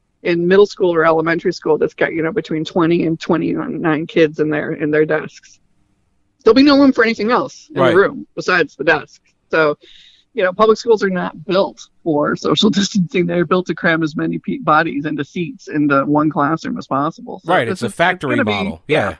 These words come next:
Speaker 2: yeah, it's a factory
Speaker 1: But the
Speaker 2: model
Speaker 1: poor gyms,
Speaker 2: efficiency.
Speaker 1: though.
Speaker 2: Yeah.
Speaker 1: <laughs> Yeah, the poor gyms. I, I feel really badly for them. So I picked up on a couple articles,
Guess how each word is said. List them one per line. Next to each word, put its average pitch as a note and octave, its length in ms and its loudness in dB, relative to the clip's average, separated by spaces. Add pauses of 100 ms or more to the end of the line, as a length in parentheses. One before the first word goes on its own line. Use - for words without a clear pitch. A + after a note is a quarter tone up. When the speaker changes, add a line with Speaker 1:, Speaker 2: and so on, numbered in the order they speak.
(120)
Speaker 2:
yeah, D3+ 180 -4
it's G#2+ 120 -10
a - 20 -12
factory C3+ 340 -4
Speaker 1:
But B2+ 40 -4
the B2 40 0
Speaker 2:
model B2 220 2
Speaker 1:
poor A#3+ 100 -2
gyms, - 40 -12
Speaker 2:
efficiency. E3+ 440 0
Speaker 1:
though. D#3+ 320 0 (300)
Speaker 2:
Yeah. D#4+ 80 4 (120)
Speaker 1:
<laughs> - 60 -16
Yeah, B3 140 4
the A#3+ 100 -6
poor F#4 180 -2
gyms. C4+ 300 0
I, F#3 220 4
I A3 120 2
feel B3 200 -2
really B3+ 260 2
badly A#3+ 360 0
for G3+ 140 -14
them. F#3+ 120 -4
So F#3 320 0 (440)
I G3 100 2
picked C4 260 0
up B3 160 2
on G#3 160 4
a G3+ 40 -6
couple G#3 300 -4
articles, F#3 640 0